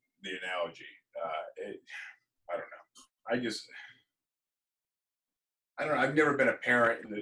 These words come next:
in the situation to, to not want my kid to be vaccinated. But I'd like, I'd want, you know, if I had some kids, I would want them to have all the, all the, the positives, you know? Like, uh, some new shoes, the new H P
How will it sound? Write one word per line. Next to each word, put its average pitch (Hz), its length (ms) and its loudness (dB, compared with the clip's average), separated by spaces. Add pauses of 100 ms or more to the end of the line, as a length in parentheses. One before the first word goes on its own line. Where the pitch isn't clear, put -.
in 107 80 -8
the 98 60 -8
situation 98 680 -4
to, - 220 -20
to 92 80 -20
not 87 260 -6
want 90 140 -8
my 82 120 -6
kid 82 220 -16
to 82 60 -14
be 80 160 -12
vaccinated. - 560 -10
But 82 160 -8
I'd 151 120 2
like, 170 160 -2 (120)
I'd 175 120 -2
want, 170 300 -2
you 139 100 -4
know, 135 60 -2
if 135 140 -4
I 156 80 0
had 147 180 0
some 117 140 -12
kids, 156 260 -4
I 110 60 2
would 120 100 0
want 123 200 -2
them 120 120 -6
to 117 80 -2
have 120 220 -2
all 127 200 2
the, 120 220 0 (160)
all 127 220 -4
the, 123 320 -2 (160)
the 117 240 -8 (340)
positives, - 480 -6
you - 60 -20
know? 120 220 -8
Like, - 100 -10 (1500)
uh, 101 260 0
some 87 180 -12
new 107 160 2
shoes, 127 560 0
the 104 100 -10
new 101 220 -4
H 95 240 -8
P 107 100 -8